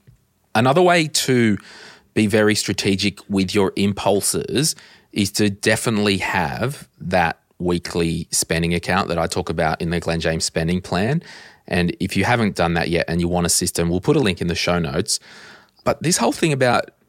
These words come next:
strategic with impulses and spending, it's gotta flick the other way for the singles who do not spend money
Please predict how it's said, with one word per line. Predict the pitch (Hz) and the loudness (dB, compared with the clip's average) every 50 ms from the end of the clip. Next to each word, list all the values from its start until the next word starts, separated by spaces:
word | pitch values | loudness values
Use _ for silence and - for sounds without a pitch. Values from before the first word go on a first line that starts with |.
| _ - - - | _ -12 -12 -8
strategic | - - - - - 123 113 - - 123 113 113 107 117 - | -4 -4 -4 -2 -2 -4 -2 -2 0 0 0 0 0 -4 -2
with | 104 104 87 - | -2 -4 -2 0
impulses | 98 101 98 - 110 101 - - 92 95 | -2 0 0 0 -2 0 0 -2 -2 -2
and | 92 90 | 0 0
spending, | - - - - 95 98 95 80 73 64 80 101 - _ _ _ _ _ _ _ _ _ _ _ _ _ - | 0 0 0 2 0 2 0 0 -2 -4 -6 -8 -10 _ _ _ _ _ _ _ _ _ _ _ _ _ -6
it's | _ 113 117 - | _ -4 -4 0
gotta | - 139 175 208 | 2 4 4 4
flick | 208 - - 190 170 - | 2 0 0 0 0 2
the | - 127 | 4 4
other | 117 107 104 | 6 6 6
way | 196 196 196 190 | 6 6 4 4
for | - - 107 | 2 -2 -4
the | 98 | 0
singles | - - - 208 202 202 180 - - 98 123 - - - - - - - - - _ _ _ _ _ _ _ _ _ - - | 0 2 2 4 2 2 2 0 0 -2 -2 -4 -4 -14 -20 -20 -20 -20 -20 -20 _ _ _ _ _ _ _ _ _ -4 0
who | 113 107 107 107 104 101 95 87 - - _ - | 2 4 6 6 6 4 4 2 -2 -6 _ -12
do | - - 101 101 | -4 0 2 4
not | 101 98 101 104 104 - - - - - - _ | 4 4 4 4 2 2 0 -2 -8 -8 -10 _
spend | _ - - - - 95 95 95 92 92 | _ -4 -2 0 2 2 2 2 2 2
money | 92 92 90 90 87 | 2 2 2 0 -2